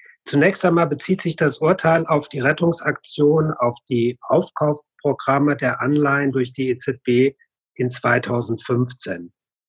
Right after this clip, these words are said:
Es betrifft ausdrücklich nicht das aktuell wieder aufgenommene Aufkaufprogramm unter dem Stichwort Corona. Dennoch ist das Urteil bemerkenswert. Zum einen, weil es zum ersten Mal ist,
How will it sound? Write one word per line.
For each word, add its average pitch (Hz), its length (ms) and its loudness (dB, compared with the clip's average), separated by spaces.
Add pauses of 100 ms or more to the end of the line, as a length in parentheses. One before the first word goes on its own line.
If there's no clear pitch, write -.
(120)
Es - 60 -20
betrifft - 420 0
ausdrücklich 156 680 0
nicht 170 480 0 (400)
das 127 180 -6
aktuell 160 640 0
wieder 131 240 0
aufgenommene 156 640 0
Aufkaufprogramm 131 1120 0 (380)
unter 127 160 0
dem 120 180 0
Stichwort - 460 -6
Corona. 117 640 0 (480)
Dennoch 202 240 6
ist 190 160 0
das 165 160 -2
Urteil 165 260 2
bemerkenswert. 156 800 0 (140)
Zum 147 240 -2
einen, 160 380 2
weil 151 220 0
es - 120 -8
zum 143 180 -8
ersten 151 300 -2
Mal 156 180 0
ist, 156 220 -2